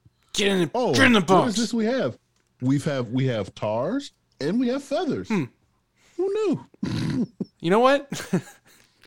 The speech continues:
Speaker 1: You, uh, you, you think that this man is, uh, not infallible? I'm gonna weld you into this iron mask.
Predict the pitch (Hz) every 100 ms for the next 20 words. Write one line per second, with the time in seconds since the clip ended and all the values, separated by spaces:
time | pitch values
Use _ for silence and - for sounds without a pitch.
0 | - - - - 170 202 202 175 165 147
1 | 139 _ _ _ _ _ _ _ 170 185
2 | 175 175 180 170 165 160 - 135 127 151
3 | 143 123 101 - - _ _ _ _ _
4 | _ 120 120 156 - - 175 - 165 185
5 | 208 - - - - - _ - 175 262
6 | 175 151 147 202 170 175 160 156 139 135
7 | 135 123 117 104 - -